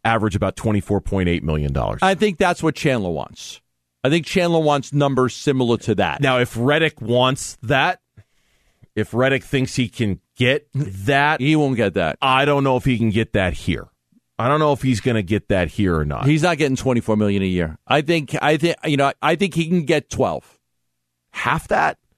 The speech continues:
Speaker 2: Yeah.
Speaker 1: Half of what the top five pay for a guy who's sixth in the N F L, who's had, what, twelve and a half sacks last year, eight and a half this year, so twenty-one sacks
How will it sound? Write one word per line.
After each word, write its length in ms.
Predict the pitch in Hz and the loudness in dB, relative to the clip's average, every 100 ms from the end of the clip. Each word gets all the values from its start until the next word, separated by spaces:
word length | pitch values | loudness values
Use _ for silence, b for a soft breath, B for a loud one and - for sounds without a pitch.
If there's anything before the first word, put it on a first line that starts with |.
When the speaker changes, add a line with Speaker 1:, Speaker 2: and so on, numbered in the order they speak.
| _ _ | _ _
Speaker 2:
Yeah. 240 | 135 110 - | 0 0 -2
Speaker 1:
Half 360 | - 180 233 | -2 0 0
of 100 | 233 170 | -2 0
what 180 | 202 | -2
the 60 | 165 | -2
top 360 | - 165 175 - | -4 -2 -2 0
five 260 | 170 170 | 0 0
pay 180 | - 160 | 0 0
for 320 | 135 120 139 | -2 -4 -2
a 60 | 123 | 0
guy 160 | 143 160 | 0 2
who's 200 | 156 135 | 0 0
sixth 280 | 175 - | -2 0
in 80 | 180 | 0
the 140 | 165 151 | 2 2
N 80 | 151 | 0
F 160 | 147 | 0
L, 200 | 147 156 | 2 2
who's 200 | 135 127 | 0 -2
had, 520 | 131 131 127 120 113 b b b b | 2 2 4 2 0 b b b b
what, 200 | 120 120 | 0 0
twelve 300 | - 151 156 | 2 2 2
and 80 | 160 | 2
a 20 | |
half 220 | 151 147 113 | 0 0 0
sacks 380 | 160 147 135 | 0 0 0
last 340 | 143 147 143 - | 0 0 0 0
year, 260 | 151 151 156 | 2 2 2
eight 340 | 147 151 160 - | 0 0 -2 -2
and 160 | 139 | 0
a 60 | 135 | 0
half 440 | 123 143 143 143 | 0 2 2 0
this 340 | 110 135 143 - | -2 -2 -2 -2
year, 200 | 147 143 | 2 2
so 240 | 131 123 | 2 0
twenty-one 960 | 110 - 151 160 156 143 131 143 147 147 | 0 -2 0 0 0 0 2 2 2 -2
sacks 640 | 139 151 139 147 - - | -2 0 0 -2 -8 -18